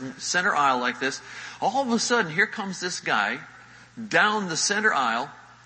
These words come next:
He's, you know, like, uh, Luke thirteen, there was a certain woman that was bowed over together, could in no wise lift up herself. That's what this guy looked like. He's bowed over. He can't, he's trying to look up like this to see where he's going.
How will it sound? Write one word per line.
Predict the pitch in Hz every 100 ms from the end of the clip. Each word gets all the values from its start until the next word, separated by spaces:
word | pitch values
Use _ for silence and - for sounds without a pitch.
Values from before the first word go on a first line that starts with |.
| - -
He's, | 170 170 135 -
you | 180
know, | 160
like, | 156 156 139 156
uh, | 147 139 135 131
Luke | 127 160 160
thirteen, | 180 175 180 185 165
there | 151
was | 131
a |
certain | 131 165 151 143 131
woman | 160 175 170
that |
was | 139
bowed | 110 139 156 156
over | 165 165
together, | 143 139 147 160 151
could | 156
in | 139 143
no | 156
wise | 151 151 143
lift | 156 -
up | 147
herself. | 151 139 165 170 - -
That's | -
what | 320
this | 381
guy | -
looked | 110 101 -
like. | 95 - - - - -
He's | 254 208
bowed | 151 202 226 220
over. | 220 139 147 - - - - -
He | 220
can't, | 226 196 - -
he's | 180 -
trying | - 240 226
to | 170
look | 190 190
up | 175
like | 165 131
this | 185 -
to | 131
see | - 190
where | 156 135
he's | 120
going. | 165 135 104